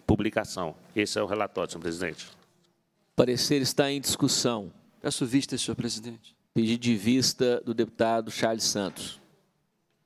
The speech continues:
Speaker 2: Vista concedida. Projeto de Lei três mil novecentos e sessenta e nove, dois mil e vinte e dois, primeiro turno.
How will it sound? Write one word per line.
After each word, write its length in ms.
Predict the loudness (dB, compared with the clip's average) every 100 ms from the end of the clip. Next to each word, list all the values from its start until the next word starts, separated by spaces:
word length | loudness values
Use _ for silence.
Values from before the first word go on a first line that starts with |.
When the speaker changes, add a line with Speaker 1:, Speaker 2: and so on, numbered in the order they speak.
| _ _ _ -4
Speaker 2:
Vista 240 | 0 0
concedida. 540 | -2 0 -2 -2 -8 -10 _ _ -20 -20 -20 -20 -20 _ 4
Projeto 340 | 4 4 0
de 80 | 2
Lei 480 | 4 4 4 2 0 4
três 320 | 4 4 2
mil 240 | 4 4
novecentos 380 | 4 2 2 2
e 100 | 2
sessenta 300 | 0 0 0
e 60 | 2
nove, 320 | 2 2 2
dois 220 | 2 4
mil 120 | 2
e 40 | 0
vinte 180 | -2
e 60 | 2
dois, 280 | 4 4 2
primeiro 340 | 0 2 2
turno. 380 | 2 2 2